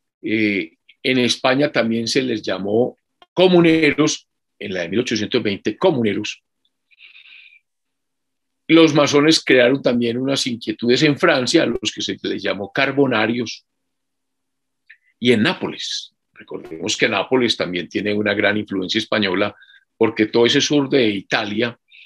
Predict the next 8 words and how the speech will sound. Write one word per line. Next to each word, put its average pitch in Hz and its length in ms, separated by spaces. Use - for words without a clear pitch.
pues 104 220
en 98 100
algún 104 240
momento 113 400
fue 107 200
parte 101 360
del 208 160
imperio 135 760